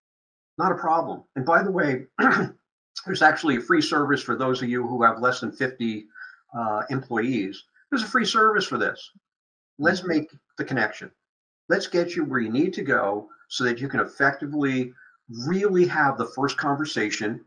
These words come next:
Speaker 1: with a funder that's fruitful.
Speaker 2: Mm.
Speaker 1: The other piece that's unique, when we make our match, it's anonymous. We want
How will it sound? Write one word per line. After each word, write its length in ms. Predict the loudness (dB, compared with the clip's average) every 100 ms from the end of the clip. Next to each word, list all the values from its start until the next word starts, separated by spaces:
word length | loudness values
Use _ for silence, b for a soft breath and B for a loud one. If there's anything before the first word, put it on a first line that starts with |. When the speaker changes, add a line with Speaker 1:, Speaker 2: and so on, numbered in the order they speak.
| -8
Speaker 1:
with 140 | -4 -4
a 40 |
funder 500 | -2 0 2 2 2 -2 _ _ -8
that's 120 | -6
fruitful. 500 | -4 -4 -4 -8 -10 _ _ _ _ _ _ -14
Speaker 2:
Mm. 280 | -10 -8 -10 _ _ _ 0
Speaker 1:
The 160 | 2 4
other 220 | 4 4
piece 260 | 2 -2 0
that's 200 | 0 -2
unique, 360 | -4 -4 -6 -14 _ _ _ _ _ _ _ 2
when 160 | 4
we 180 | 6 4
make 280 | 4 6 6
our 120 | 6
match, 520 | 4 4 2 0 -12 -18 _ _
it's 160 | -2 2
anonymous. 640 | 4 4 4 0 -4 -10 -18 _ _ _ _
We 80 | 2
want 320 | 6 6 4